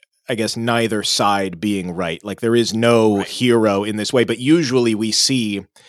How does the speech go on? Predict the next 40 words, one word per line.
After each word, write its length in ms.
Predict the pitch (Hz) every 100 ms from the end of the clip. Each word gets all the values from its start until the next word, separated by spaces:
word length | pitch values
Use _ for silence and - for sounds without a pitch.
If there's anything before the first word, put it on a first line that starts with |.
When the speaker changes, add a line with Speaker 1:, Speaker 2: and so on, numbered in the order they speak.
| -
Speaker 1:
the 80 | -
sort 220 | - 117
of 140 | 98 -
plucky 640 | - 117 - 110 101 92 _ _ _ _ 123
rural 500 | 123 120 110 104 107
underdog 640 | 123 113 101 110 104 95
who's 200 | 107 101
taking 420 | - 117 107 110
on 400 | 110 107 104 101
the 100 | 95
small 380 | 101 - 120 107
town 640 | - 117 110 104 98 95 -
conspirators 1000 | - 120 - 131 117 113 107 107 104 98
who 240 | - 117 101
are 540 | 104 101 101 101 - _ -
corrupt 680 | - 117 107 98 - - - _ _ -
and 200 | 117 107
need 220 | 110 92
to 60 |
be 120 | 101 104
brought 320 | 110 98 -
to 80 | 98
justice. 560 | 87 127 113 107 98
And 140 | - 120
we 80 | 113
love 220 | 127 110
those 160 | 110
kind 180 | - 107
of 60 | 101
stories, 320 | - 104 98
specifically 540 | - 107 123 104 104 98
Speaker 2:
Right. 80 |
Speaker 1:
in 60 | 92
America, 540 | 95 98 95 - 82 82 _ -
because 280 | 113 113 82 -
it's 120 | 120 92
very 200 | 107 95
much 220 | 95 -
founded 460 | - 104 98 90 85
on 420 | 101 92 87 85